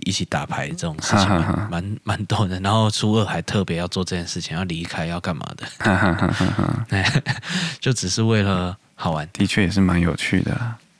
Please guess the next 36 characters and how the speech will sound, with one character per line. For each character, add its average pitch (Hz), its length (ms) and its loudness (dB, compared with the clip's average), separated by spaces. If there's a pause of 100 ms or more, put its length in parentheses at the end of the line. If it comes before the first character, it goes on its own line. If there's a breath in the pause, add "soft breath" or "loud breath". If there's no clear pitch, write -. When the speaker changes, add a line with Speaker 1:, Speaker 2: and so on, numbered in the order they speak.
(640)
Speaker 1:
就 214 120 2
是 226 280 2
你， 123 260 -2
你 117 180 0
不 - 140 -2
要 147 100 2
把 110 140 0
它 123 60 2
想 87 260 -2
得 90 120 -6
很， 82 420 -8
很 80 500 -8 (260)
Speaker 2:
对 90 180 2
啦。 104 300 -2
Speaker 1:
很 87 240 -10
糟-， 101 420 0
糟 110 220 2
糕 110 240 0
的 92 100 -4
话， 101 160 0
它 110 100 0
其 98 160 -4
实 87 200 -6 (100)
不， 90 180 -2
没 95 120 -2
有 107 100 2
那 95 60 -2
么 90 100 -6
糟 87 180 -4
糕。 90 180 -4
就 120 120 0
解 92 220 -2
释 107 200 -2
一 92 80 0
下 104 200 -2
啊， 90 220 -4